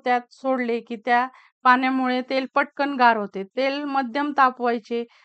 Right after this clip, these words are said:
शेव सोडताना गॅस मोठा ठेवायचा, म्हणजेच आपल्या पाण्यामुळे ते तेल पटकन गार होणार नाही आणि तसेच गरम राहील. तेल बघा, व्यवस्थित तापले आहे. शेव तळण्यात सोडलेली आहे. तर बघा, किती मस्त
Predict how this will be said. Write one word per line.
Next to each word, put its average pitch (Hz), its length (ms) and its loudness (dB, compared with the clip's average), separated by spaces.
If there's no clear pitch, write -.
शेव 285 340 -2
सोडताना 247 720 0
गॅस 247 280 0
मोठा 240 320 -2
ठेवायचा, 202 680 -4
म्हणजेच 254 360 -2
आपल्या 254 340 2
पाण्यामुळे 240 600 -2
ते 254 240 -2
तेल 262 180 0
पटकन 269 560 -4
गार 277 240 10
होणार 254 360 2
नाही 220 320 -2
आणि 233 200 -4
तसेच 254 320 -2
गरम 226 380 -2
राहील. 196 280 -6
तेल 294 180 -2
बघा, 269 300 2
व्यवस्थित 254 460 -2
तापले 240 320 4
आहे. 220 200 2
शेव 240 380 -4
तळण्यात 226 380 -4
सोडलेली 247 480 0
आहे. 226 320 0
तर 220 100 -4
बघा, 233 280 0
किती 240 280 -8
मस्त 240 400 -4